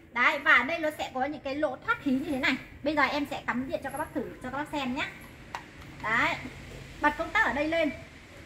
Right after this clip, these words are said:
Đấy, đây là cái chức năng khởi động mềm này. Các bác sẽ điều chỉnh được tốc độ nhá.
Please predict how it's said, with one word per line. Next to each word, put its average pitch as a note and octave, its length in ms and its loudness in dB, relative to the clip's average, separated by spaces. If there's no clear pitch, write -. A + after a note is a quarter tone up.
Đấy, - 280 8
đây F#4+ 120 8
là G4 120 8
cái - 160 8
chức A4+ 80 8
năng - 120 10
khởi - 160 4
động - 220 4
mềm - 240 4
này. - 140 2
Các E5 120 6
bác E4+ 120 6
sẽ E4+ 80 6
điều E4+ 180 8
chỉnh - 180 8
được E5+ 180 6
tốc E5+ 140 6
độ E5+ 140 8
nhá. E5+ 120 8